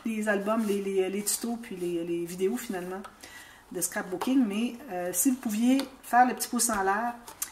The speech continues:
et puis, euh, ça, ça m'aiderait beaucoup, beaucoup pour ma chaîne. C'est, c'est sûr, c'est une bonne façon pour vous de, d'encourager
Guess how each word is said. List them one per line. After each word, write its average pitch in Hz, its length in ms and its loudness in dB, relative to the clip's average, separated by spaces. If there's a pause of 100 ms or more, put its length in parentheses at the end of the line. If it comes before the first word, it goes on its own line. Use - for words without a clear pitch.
(120)
et 190 140 -2
puis, 185 420 -4
euh, 180 80 2
ça, 196 140 2
ça 208 160 0
m'aiderait 190 280 -2
beaucoup, 196 220 -4
beaucoup 220 220 -8
pour 214 180 -10
ma 175 160 -4
chaîne. 214 160 -2
C'est, 208 220 -4
c'est 196 160 0
sûr, 202 260 -2
c'est 196 180 -4
une 202 120 0
bonne 247 180 8
façon - 360 2
pour 202 140 -4
vous 196 300 -8
de, 180 260 -2 (300)
d'encourager 202 640 -2